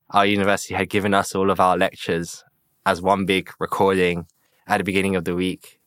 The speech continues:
there was no timetabled activities. So it's kinda just left up to your own device how to sort out your week and study. So I just defaulted to, "Oh, I like playing games. I'll just play games for a bit."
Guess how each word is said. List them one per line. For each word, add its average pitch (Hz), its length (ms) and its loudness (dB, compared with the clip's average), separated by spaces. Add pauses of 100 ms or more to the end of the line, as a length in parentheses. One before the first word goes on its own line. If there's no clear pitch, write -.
there 98 100 2
was 95 120 -2
no 98 380 2 (460)
timetabled 90 960 -2
activities. 90 720 -4
So - 200 -8
it's 87 180 -4
kinda 92 340 -2
just 107 220 -4
left - 360 -4 (420)
up - 160 -4
to - 120 -2
your 101 100 2
own 98 120 2
device 95 680 0
how 98 100 -2
to - 120 -8
sort - 300 -2
out 92 100 2
your 90 120 -2
week 95 220 -4
and 85 80 -10
study. 92 540 -4
So 82 420 -4 (600)
I 101 100 2
just - 340 -4 (140)
defaulted 107 540 0
to, 92 380 0 (320)
"Oh, 104 320 2 (200)
I 104 140 2
like 104 180 2
playing 98 160 0
games. 95 160 2
I'll 101 100 2
just 101 140 -4
play 98 160 -2
games 95 200 2
for 95 160 0
a 85 60 -2
bit." 90 220 0